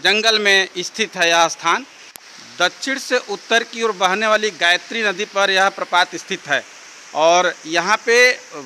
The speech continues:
बरसात में बहुत ही रोमांचकारी दृश्य होता है। ये जो कुंड आप देख रहे हैं अभी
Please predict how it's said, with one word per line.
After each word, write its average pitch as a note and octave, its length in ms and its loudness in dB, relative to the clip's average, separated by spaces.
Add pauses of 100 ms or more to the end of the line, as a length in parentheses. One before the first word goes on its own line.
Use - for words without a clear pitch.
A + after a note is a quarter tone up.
(240)
बरसात F3+ 640 0
में A#3 280 -6
बहुत F#3+ 360 -2
ही A3 160 -4
रोमांचकारी F#3+ 600 -2
दृश्य F3 320 -8
होता D3 300 -2
है। B2 180 -4 (400)
ये G3 220 -4
जो A#3 140 -4
कुंड A#3 360 -4
आप G3 280 2
देख G3+ 300 -2
रहे F3+ 120 2
हैं F3 100 4
अभी E3+ 340 -4